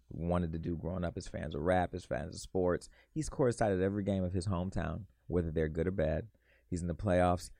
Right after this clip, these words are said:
slapping referees' ass and cheering people on. Like, it's a,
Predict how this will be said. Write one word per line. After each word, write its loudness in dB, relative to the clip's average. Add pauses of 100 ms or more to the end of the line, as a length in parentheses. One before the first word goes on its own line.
(160)
slapping 2
referees' 2
ass 4
and -6
cheering 0
people 2
on. 2
Like, 2
it's 0
a, 0